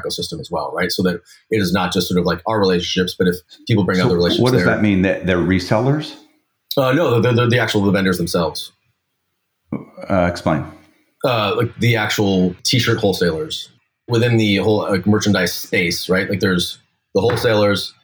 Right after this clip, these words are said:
Speaker 1: there's the printers, there's the fulfillment, the producers. We sort of fall in this, like, weird in between there. Like, we're, like, kinda connecting all those things. But our, our goal would be to get, like, a lot more of these wholesalers sort of involved, 'cause there's, there's a lot of, like, really cool,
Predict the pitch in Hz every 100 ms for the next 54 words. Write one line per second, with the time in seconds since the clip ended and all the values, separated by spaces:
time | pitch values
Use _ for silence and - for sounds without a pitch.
0 | _ _ - 95 90 90 107 95 92 -
1 | - 87 92 90 87 95 92 87 92 90
2 | 87 85 78 - _ _ _ - 127 139
3 | 110 - 110 104 95 92 87 95 98 92
4 | 87 - 98 90 78 78 82 92 85 85
5 | - 87 - 87 85 90 87 85 80 78
6 | - 80 80 - _ _ _ 113 104 95
7 | 110 107 101 117 113 98 92 92 92 87
8 | 92 90 92 85 - 90 - 87 80 87
9 | 80 - _ _ - 92 92 87 90 104
10 | 104 92 - 110 107 104 113 98 90 92
11 | 98 95 - 101 95 90 87